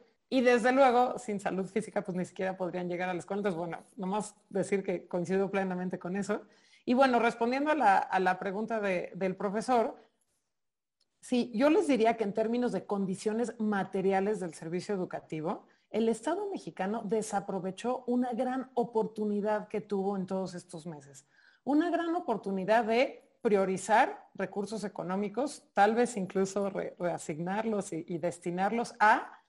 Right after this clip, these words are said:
frenar el deterioro de muchas escuelas. Como decía el profe,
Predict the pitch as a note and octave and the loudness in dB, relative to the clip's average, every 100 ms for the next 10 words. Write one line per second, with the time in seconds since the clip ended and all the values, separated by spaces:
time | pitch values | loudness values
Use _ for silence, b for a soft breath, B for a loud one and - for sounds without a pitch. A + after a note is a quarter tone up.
0 | _ _ _ - B3 A3+ A#3 B3+ D#4 F4 | _ _ _ -4 0 2 2 2 2 0
1 | F4 C4 G3+ F#3 F3+ F#3 G3 A#3+ G#3 E3+ | 0 -2 -2 -4 0 2 2 0 -2 -4
2 | F3+ - F3+ - - D#3+ D3+ A3+ - - | -8 -8 -10 -12 -8 -6 -4 -6 -8 -18
3 | _ _ _ G#3+ G3+ F#3+ F#3 - A3 A#3+ | _ _ _ 0 0 0 -2 0 0 0
4 | B3+ A#3 G#3+ A#3 A3+ - | -4 -6 -2 -2 -4 -8